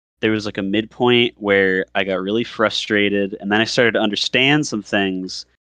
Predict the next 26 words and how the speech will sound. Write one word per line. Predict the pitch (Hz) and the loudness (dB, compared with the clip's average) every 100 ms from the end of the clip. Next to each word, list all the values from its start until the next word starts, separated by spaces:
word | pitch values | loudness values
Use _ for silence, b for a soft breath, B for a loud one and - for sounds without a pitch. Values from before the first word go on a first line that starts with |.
| _ | _
And | 104 107 | -4 0
then | 113 113 - | 2 2 2
ever | 113 123 | 0 0
since | - 127 - | 0 -2 2
that | 117 - | 0 0
point, | - 113 107 - | 0 2 2 -2
from, | - 113 110 110 107 110 - _ _ _ _ _ _ - | -6 -2 0 0 -2 -6 -10 _ _ _ _ _ _ -14
from | 104 | -8
that | 104 98 | -6 -6
point | - 107 | -4 -2
on, | 104 104 95 b b b - | -4 -6 -8 b b b -2
I've, | 117 127 | -2 0
it's | 127 - | -4 -4
just | 160 | -6
kinda | - 185 175 | 0 0 2
just | 165 - | -2 -2
been | 170 165 151 147 _ _ _ _ _ _ _ - | 0 0 -2 -6 _ _ _ _ _ _ _ -8
like | 120 | -4
a, | 123 113 | -4 -2
like | 117 117 | -2 0
a, | 117 127 | -4 -2
like | 123 120 | -2 2
a | |
one | 120 123 139 147 147 | 2 4 6 6 2
degree | 147 131 127 131 123 120 113 | 0 0 2 4 4 4 2
decline | 107 - - 107 101 104 101 98 90 | -2 -6 0 2 4 2 2 -2 -8